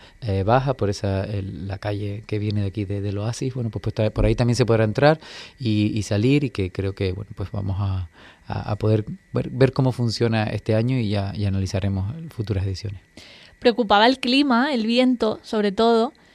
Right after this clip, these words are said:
Speaker 2: y hemos visto cómo parece que, eh, va bajando, ¿no? Tenemos,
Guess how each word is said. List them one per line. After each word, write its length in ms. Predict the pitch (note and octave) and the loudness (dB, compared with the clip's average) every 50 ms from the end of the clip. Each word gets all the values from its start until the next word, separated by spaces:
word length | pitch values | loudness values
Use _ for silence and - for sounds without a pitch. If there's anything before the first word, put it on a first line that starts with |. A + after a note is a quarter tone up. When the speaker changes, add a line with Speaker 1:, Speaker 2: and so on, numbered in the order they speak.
| _ _ _ _ _ _ _ _ | _ _ _ _ _ _ _ _
Speaker 2:
y 300 | B3 B3 A#3+ A3+ A3 G#3+ | 0 0 2 2 2 2
hemos 180 | G#3+ G#3 G#3+ G3+ | 2 2 0 -2
visto 220 | A3+ A3 B3+ B3+ | -2 -2 -2 -2
cómo 180 | C4 B3+ B3+ A3 | 0 0 0 2
parece 300 | G#3+ G3+ G#3 - - G#3+ | 2 0 0 -2 -2 -2
que, 440 | A#3+ B3 A#3+ A#3 G#3+ G#3 G#3 G3+ | 0 2 2 2 2 0 0 -2
eh, 40 | G3+ | 0
va 100 | G3 G3+ | 0 2
bajando, 460 | G#3+ A#3 A3+ - A#3+ A#3 A#3+ A3+ G#3+ | 2 2 2 2 0 0 2 2 0
¿no? 400 | G#3 G3+ G#3 A#3 C4 C4+ B3+ A#3 | 0 0 0 0 0 2 0 0
Tenemos, 920 | G#3+ A3+ A3 G#3+ G#3 G#3+ A3 A3 A3 A3+ A3+ A#3 A#3 A#3 A#3 A#3 A#3+ A#3+ A3 | 0 -2 -2 -2 -2 0 0 0 0 2 2 2 2 2 2 0 0 -2 -4